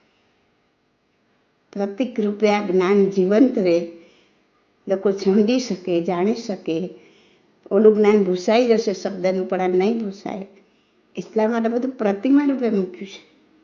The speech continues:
હવે માટે જ્યારે પ્રતિમાના દર્શન કરીએ ને, ત્યારે આપણે એ વિચારવાનું કે હું મારામાં જ રહેલા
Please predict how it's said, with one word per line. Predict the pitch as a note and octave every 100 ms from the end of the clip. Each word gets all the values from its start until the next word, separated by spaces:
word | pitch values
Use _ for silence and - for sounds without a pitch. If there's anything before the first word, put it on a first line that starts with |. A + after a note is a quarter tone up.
| _ _ _ _ _ _ _ _ _ F3
હવે | F#3 F#3 F#3 F3+ - _ - - _ - - -
માટે | E3+ F#3 F#3+
જ્યારે | G3 G#3
પ્રતિમાના | G3 F3+ F3+ G#3+ G#3+ G#3
દર્શન | G3 F3+ G#3+ A3
કરીએ | A3+ A#3 F4+
ને, | E4+ A#3 - - - _ _ _ _
ત્યારે | F#3 F#3+ F#3+
આપણે | G3 G3 G3 A#3+ C#4 - _ _ _ _ _ _ _ _ _
એ | G3+
વિચારવાનું | G3 G3 G#3 A3 A3+ A3+ A#3+
કે | A#3+
હું | A3 A3+ A3+
મારામાં | G3+ F#3+ G#3 A#3 C#4 D#4+
જ |
રહેલા | C#4 C4+ B3+ B3 G#3+